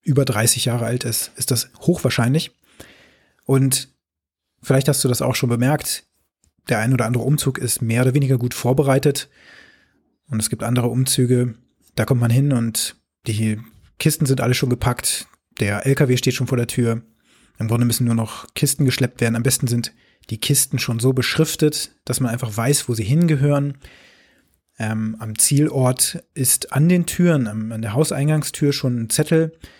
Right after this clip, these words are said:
so dass klar ist, okay, diese Kiste kommt in Raum sowieso und der Raum ist dann auch noch an dem und dem Ort. Also ein Raumplan ist da ausgedruckt. Ähm, und dann gibt es natürlich auch noch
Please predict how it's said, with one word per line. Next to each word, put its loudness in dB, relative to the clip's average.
so -4
dass -2
klar 2
ist, 0
okay, -2
diese 0
Kiste 2
kommt -2
in 0
Raum 0
sowieso 4
und -2
der -2
Raum -2
ist -2
dann 0
auch -8
noch -4
an -8
dem 0
und 0
dem -4
Ort. -2
Also -6
ein -2
Raumplan 2
ist 0
da -2
ausgedruckt. 0
Ähm, -6
und -4
dann -2
gibt -2
es 2
natürlich -4
auch -2
noch -4